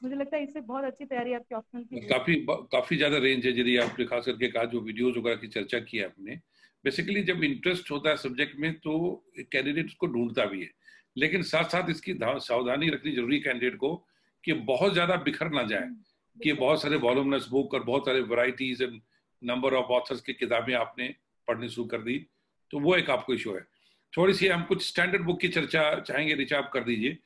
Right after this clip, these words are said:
Speaker 2: कि ancient India में जो must read कहते हैं जिसको, वो, वो आप क्या सजेस्ट करना चाहेंगे?
Speaker 1: मुझे लगता है उपेंद्र सिंह की जो प्राचीन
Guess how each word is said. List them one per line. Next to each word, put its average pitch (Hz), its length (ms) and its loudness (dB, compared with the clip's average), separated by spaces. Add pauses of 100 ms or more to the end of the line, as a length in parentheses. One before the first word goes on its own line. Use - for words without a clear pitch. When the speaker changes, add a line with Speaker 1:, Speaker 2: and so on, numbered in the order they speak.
(320)
Speaker 2:
कि 160 200 -2
ancient 156 440 2
India 143 320 2
में 123 280 0 (440)
जो 127 340 -4
must 160 400 0
read 127 280 0
कहते 113 280 -2
हैं 107 80 -8
जिसको, 107 320 -8
वो, 143 200 -6 (100)
वो 151 80 2
आप 151 160 0
क्या 135 120 0
सजेस्ट 117 320 -4
करना 113 200 -6
चाहेंगे? 92 360 -16 (580)
Speaker 1:
मुझे 285 120 -10
लगता 285 160 -8
है 277 60 -2
उपेंद्र 269 320 -2
सिंह 294 220 -2
की 294 60 -8
जो 277 120 -4
प्राचीन 262 600 -4